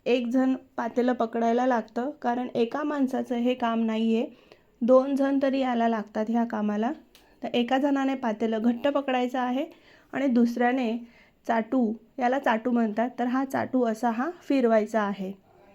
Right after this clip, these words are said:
तर हा चाटू आपण फिरवतोय आणि एकीकडे थोडंसं गरम पाणी अजून आपल्याला करत ठेवायचं आहे. कदाचित कधी नागली वेगवेगळी असते, तर एखादी नागली जास्त पाणी घेते, एखादी कमी घेते.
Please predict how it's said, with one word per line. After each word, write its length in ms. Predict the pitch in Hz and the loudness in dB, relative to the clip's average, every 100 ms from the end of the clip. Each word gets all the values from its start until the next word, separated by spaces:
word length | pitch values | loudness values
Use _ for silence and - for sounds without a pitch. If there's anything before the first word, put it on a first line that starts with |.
| - - _ - - - - | -20 -20 _ -20 -20 -20 -4
तर 80 | 240 | 0
हा 220 | 233 240 | 2 2
चाटू 300 | 247 254 233 | 2 2 2
आपण 300 | 240 240 240 | 0 0 -2
फिरवतोय 640 | 247 277 254 247 262 240 | 0 2 2 2 2 0
आणि 280 | 233 233 240 - | 0 0 -2 -2
एकीकडे 500 | - 247 294 285 285 294 | -2 0 2 4 4 4
थोडंसं 400 | 277 277 302 269 | 4 4 4 4
गरम 260 | 262 254 | 4 2
पाणी 200 | 262 254 | 0 0
अजून 320 | 254 233 269 | 0 0 0
आपल्याला 340 | 269 262 240 247 | 0 0 0 0
करत 300 | 247 240 240 - | -2 -2 -2 -2
ठेवायचं 440 | 262 240 233 233 | -2 2 0 0
आहे. 160 | 262 247 - - - - - - | 0 -2 -6 -20 -20 -20 -10 -2
कदाचित 420 | 247 269 269 277 277 | 2 2 2 0 2
कधी 260 | 269 262 | 4 6
नागली 480 | 285 269 240 254 262 | 6 4 2 0 2
वेगवेगळी 520 | 247 247 247 262 277 | 4 4 4 2 4
असते, 440 | 277 233 - 226 226 | 4 4 0 2 2
तर 120 | 233 | 0
एखादी 420 | - 240 254 240 | -2 0 0 2
नागली 360 | 262 233 233 233 | 2 2 2 2
जास्त 340 | 233 220 - | 2 0 0
पाणी 320 | 254 240 247 | 0 2 2
घेते, 320 | 247 247 247 240 | 2 0 0 -2
एखादी 300 | 247 233 262 | 0 0 4
कमी 300 | 285 285 277 | 4 4 4
घेते. 380 | 233 214 190 | 2 2 -2